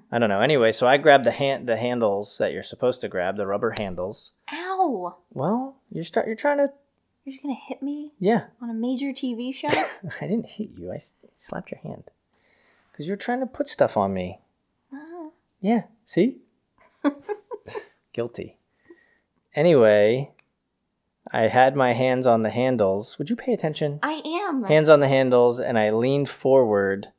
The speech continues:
Speaker 1: so that my shoulders were also touching the handles and kind of, like, using them to help me push it a little bit.
Speaker 2: Yeah.
Speaker 1: Which I
Speaker 2: I
Speaker 1: don't
Speaker 2: think
Speaker 1: know if
Speaker 2: that's
Speaker 1: that
Speaker 2: how
Speaker 1: helped or not, but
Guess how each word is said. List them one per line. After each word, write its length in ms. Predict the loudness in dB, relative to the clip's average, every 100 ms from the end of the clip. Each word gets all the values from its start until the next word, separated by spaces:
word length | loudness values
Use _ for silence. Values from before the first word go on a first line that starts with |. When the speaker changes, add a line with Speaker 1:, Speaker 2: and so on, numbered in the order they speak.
| _ _ _ -4
Speaker 1:
so 160 | 4
that 140 | 4 4
my 120 | 2
shoulders 540 | 2 6 6 6 4 2
were 140 | 0
also 340 | 0 2 2
touching 540 | 4 2 2 0 -2 -6 _ -2
the 100 | 0
handles 360 | 2 2 2
and 140 | 2 2
kind 220 | 2 4
of, 160 | 2 4
like, 440 | 2 2 -2 _ _ _ _ -6
using 340 | -2 2 4
them 200 | 6 6
to 60 | 6
help 160 | 4 2
me 100 | -2
push 280 | -2 -2
it 200 | -4 -8 _
a 80 | -8
little 220 | -6 -6
bit. 220 | -6 -10 _
Speaker 2:
Yeah. 160 | -18 -18 _ _ _ _ _ _
Speaker 1:
Which 280 | -8 -8 -4
I 80 | 0
Speaker 2:
I 20 |
Speaker 1:
don't 140 | 2
Speaker 2:
think 80 | 4
Speaker 1:
know 60 | 4
if 40 |
Speaker 2:
that's 80 | 2
Speaker 1:
that 160 | 0 2
Speaker 2:
how 40 |
Speaker 1:
helped 240 | -2 -2 -4
or 80 |
not, 260 | -4 -6 -6
but 260 | -8 -8